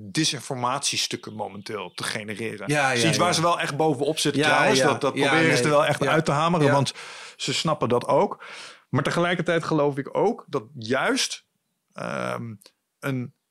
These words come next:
Speaker 1: een nog net iets slimmere vorm van A I het probleem kan tackelen waar we allemaal tegenaan lopen. Want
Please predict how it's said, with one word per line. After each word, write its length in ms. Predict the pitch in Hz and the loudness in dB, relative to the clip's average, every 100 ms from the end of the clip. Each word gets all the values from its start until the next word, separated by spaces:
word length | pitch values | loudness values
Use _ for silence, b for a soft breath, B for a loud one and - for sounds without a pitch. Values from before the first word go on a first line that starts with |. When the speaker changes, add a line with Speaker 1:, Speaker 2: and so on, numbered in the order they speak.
| _ | _
Speaker 1:
een 180 | - 127 | -10 -4
nog 160 | 143 - | -2 0
net 160 | 254 | 0
iets 200 | 233 175 | 0 0
slimmere 380 | - 208 170 135 | 2 2 2 0
vorm 280 | - 170 160 | -2 -2 0
van 280 | 160 131 127 | -2 -4 -2
A 160 | 123 143 | -4 -2
I 220 | 196 262 | -2 -2
het 120 | 147 - | -4 -2
probleem 380 | 143 135 214 | -2 0 0
kan 160 | 247 165 | 0 -2
tackelen 300 | 170 - 139 | -2 -2 0
waar 140 | 139 | 0
we 60 | 131 | 0
allemaal 260 | 180 196 165 | 0 -2 -2
tegenaan 480 | 143 135 160 226 196 | -6 -6 -4 -2 -2
lopen. 300 | 139 180 147 | -4 -4 -2
Want 340 | 151 151 | -2 -4